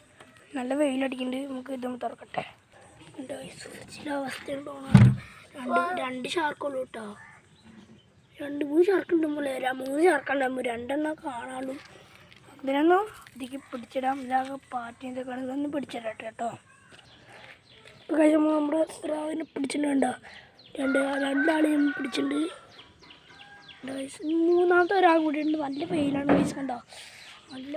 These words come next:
വെയിലടിക്കുന്നുണ്ട്. ഓ, നമ്മുടെ മുഖം കറക്കും ഗൈസ്. എന്നിട്ട് ഒരു മീൻ കൂടി ഉണ്ടാവും, അതിനും കാണാതെ കുറേ പരലും കൂടിയും ചാടിപ്പോയി. പരലിട്ട് സോറി, എത്ര സ്രാവുള്ളൂ. വെള്ളം അങ്ങനെ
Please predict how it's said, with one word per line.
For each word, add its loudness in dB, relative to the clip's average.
വെയിലടിക്കുന്നുണ്ട്. -4
ഓ, -10
നമ്മുടെ -4
മുഖം 2
കറക്കും 0
ഗൈസ്. -6
എന്നിട്ട് 2
ഒരു 6
മീൻ 8
കൂടി 8
ഉണ്ടാവും, 6
അതിനും 6
കാണാതെ 6
കുറേ 12
പരലും 4
കൂടിയും 6
ചാടിപ്പോയി. -2
പരലിട്ട് -6
സോറി, -6
എത്ര -8
സ്രാവുള്ളൂ. 4
വെള്ളം -2
അങ്ങനെ 4